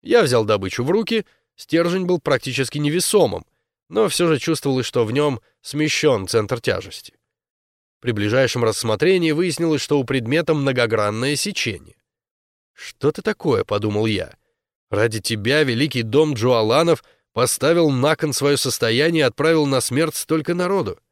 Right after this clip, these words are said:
«Это информационный пакет». Ответ Спиннера пришел моими же мыслями. Недруги, потерпев поражение в войне с властителями, размножили и посеяли накопленные знания и информацию о себе по всей галактике.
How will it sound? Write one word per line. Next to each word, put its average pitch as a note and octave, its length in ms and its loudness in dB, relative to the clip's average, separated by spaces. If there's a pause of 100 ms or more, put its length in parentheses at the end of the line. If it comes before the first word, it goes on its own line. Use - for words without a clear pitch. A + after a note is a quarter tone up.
(440)
«Это F3 460 0
информационный D#3 840 0
пакет». - 600 -6 (640)
Ответ G#2 340 -2
Спиннера B2+ 400 2
пришел A#2+ 400 0
моими A2+ 380 2
же A#2 120 2
мыслями. - 480 -4 (720)
Недруги, G#2+ 600 0
потерпев A2 540 -2
поражение G#2 640 2
в F#2 80 -4
войне G#2 380 0
с - 100 -4
властителями, D#3+ 800 -4 (520)
размножили F#3 600 0
и D#3+ 160 -2
посеяли C3+ 640 -2
накопленные G2 640 -4
знания F#2 460 -4
и G#2 160 -6
информацию F2+ 720 -4
о - 20 -6
себе A2+ 460 -4 (260)
по B2 160 2
всей A2 400 -2
галактике. F#2 840 -10